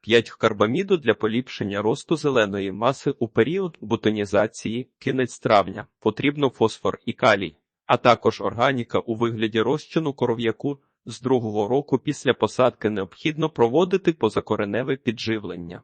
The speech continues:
Спочатку появи зелених пагонів кущики оприскують розчином карбаміду,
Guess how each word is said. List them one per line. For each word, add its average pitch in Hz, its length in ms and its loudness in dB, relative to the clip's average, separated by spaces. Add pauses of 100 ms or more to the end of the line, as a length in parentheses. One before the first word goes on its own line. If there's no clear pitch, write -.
(100)
Спочатку - 680 0
появи 113 440 2
зелених 117 500 -2
пагонів 113 540 2
кущики - 500 -6
оприскують 113 760 -4
розчином 156 520 -2
карбаміду, 113 680 0